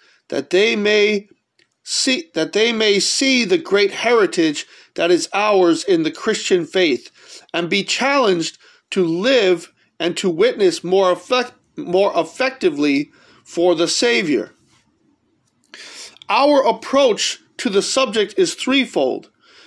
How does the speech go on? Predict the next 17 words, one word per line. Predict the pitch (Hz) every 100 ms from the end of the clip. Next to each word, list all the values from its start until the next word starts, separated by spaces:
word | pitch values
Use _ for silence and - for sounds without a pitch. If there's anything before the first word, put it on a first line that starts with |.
| _
Historical | - 196 - 262 277 285 277 247
analysis | 202 196 233 240 233 254 214 -
of | 196 170
key | - 247
facts | 233 - 190 190 -
connected | - - 175 214 233 254 208
with | 196 202
the | 160
rise | 143 170 185 190 185
of | - 147
the | 160
occult. | - 185 151 - - _ _ - - - - - -
Theological | 240 269 240 247 233 247 185
evaluation | 165 190 214 208 214 214 254 220
of | 175 160
the | 175
occult's, | 160 - 208 226 - -